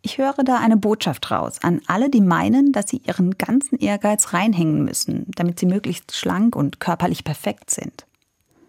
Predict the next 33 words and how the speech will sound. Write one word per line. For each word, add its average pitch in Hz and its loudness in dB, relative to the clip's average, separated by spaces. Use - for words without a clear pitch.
Was 175 0
machen 180 2
Engel 180 2
eigentlich 156 0
aus? 190 -2
Sie - -2
können 285 2
andere 214 4
beschützen - -2
oder 165 0
jemanden 170 4
in 165 2
einer 165 2
brenzligen 175 2
Situation 165 -2
retten. 156 -6
Auf - -6
jeden - -4
Fall 285 -2
haben 240 2
Engel 220 4
viel 262 0
positive 214 2
Energie 185 2
und 165 2
lassen 196 4
nicht 202 0
locker, - 0
damit 156 2
es 165 -4
anderen 156 2
gut 208 -4
geht. - -6